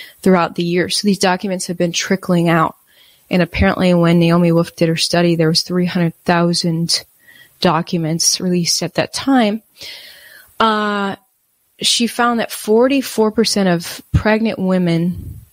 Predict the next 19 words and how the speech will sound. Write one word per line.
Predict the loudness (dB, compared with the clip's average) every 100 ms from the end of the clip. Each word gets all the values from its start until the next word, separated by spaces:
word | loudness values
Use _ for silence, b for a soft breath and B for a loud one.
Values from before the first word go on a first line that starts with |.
| _ _ _ _ _ _ -2
in | 2 4 2 2 -2 -6 -20 _ _ _ -6 -6 -4
Albert | -2 -2 -4 -6 -2
Bourla's | -2 0 0 0 -2 -2
needle | 0 2 0
company | 0 -2 0 2 4 2 0 _ _ _ _
trial | -6 0 2 4 2 -2 -6 -12 -20 _ _ -8
lost | 0 2 2 0 -2 -6 -12 _ _ _ _
their | 2 2
baby. | 2 2 4 4 0 -8 _ _ _ _ _ _ _ _ _ _ _ -16 -16 _ _ _
Now, | 2 4 4 2 2
we | 0 0 2
previously | 0 0 2 2 2 0
heard | 0 0
that | 0 -2
w-, | -8 -12 -14 -2
pregnant | -2 0 -2 -2 -4
women | -4 -4 -4 -4
were | -2 0 0 -2
excluded | -6 -4 -4 -4 -2 2 4 4 0